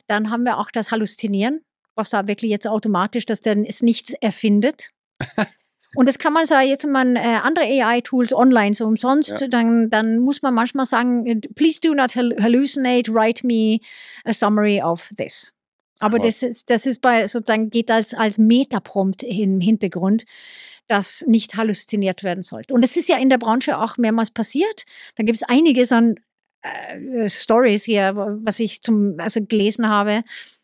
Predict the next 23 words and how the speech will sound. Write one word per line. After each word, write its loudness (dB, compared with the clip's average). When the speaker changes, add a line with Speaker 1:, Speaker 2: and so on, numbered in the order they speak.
Speaker 1:
in 4
den 4
Medien, 2
wo, 4
äh, -10
komplett -2
halluziniert -2
wurde. -2
Und, 0
äh, 0
das -2
darf -4
einfach -4
nicht -8
passieren. -14
Da 2
Speaker 2:
Ja. 0
Speaker 1:
gab's 0
ja 4
diesen 2
Rechtsanwalt, 0
er -4
hatte, 0